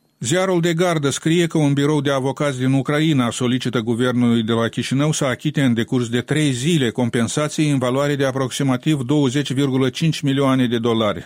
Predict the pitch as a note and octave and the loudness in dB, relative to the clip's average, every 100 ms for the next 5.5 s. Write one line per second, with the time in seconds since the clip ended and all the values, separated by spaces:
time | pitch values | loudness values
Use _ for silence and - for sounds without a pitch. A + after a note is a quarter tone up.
0 | - - A#2 A#2+ A2 A2+ A2+ G#2 C3+ D3 | -12 -4 0 2 0 2 2 2 2 0
1 | - B2+ C3 C3 C3+ A#2+ - D#3 D3 - | -4 -4 -2 0 0 -2 -2 0 0 -2
2 | C#3+ F#2+ C3+ D3 - A2+ - G#2+ A2+ B2 | -2 -2 -4 -4 -4 -6 -2 0 0 2
3 | A2+ G2+ A#2 A2+ A#2 G#2+ - G#2 G2+ - | 0 0 0 0 0 -2 0 -2 -2 -4
4 | B2+ A#2+ A2+ G#2+ G#2+ G2 G2 F#2 G#2+ G2 | -4 -2 0 0 0 0 -2 -2 0 0
5 | G2+ C3 D3 C#3 | 0 0 -2 -8